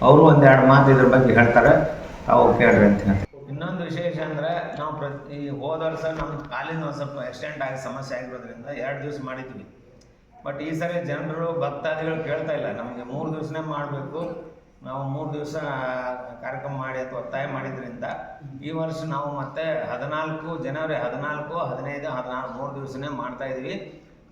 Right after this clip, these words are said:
ಎಲ್ಲ ರಾಜ್ಯದ ಮತ್ತು, ಆ, ಬೇರೆ ಬೇರೆ ರಾಜ್ಯದ ಭಕ್ತಾದಿಗಳು ಬರ್ತಾ ಇರೋದ್ರಿಂದ ಅವ್ರಿಗೆಲ್ಲ ವ್ಯವಸ್ಥೆ ಮಾಡಿದೀವಿ already.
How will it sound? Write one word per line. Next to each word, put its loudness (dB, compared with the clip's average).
ಎಲ್ಲ -2
ರಾಜ್ಯದ -4
ಮತ್ತು, -6
ಆ, -6
ಬೇರೆ -4
ಬೇರೆ -4
ರಾಜ್ಯದ -2
ಭಕ್ತಾದಿಗಳು -4
ಬರ್ತಾ -4
ಇರೋದ್ರಿಂದ -6
ಅವ್ರಿಗೆಲ್ಲ -6
ವ್ಯವಸ್ಥೆ -4
ಮಾಡಿದೀವಿ -6
already. -8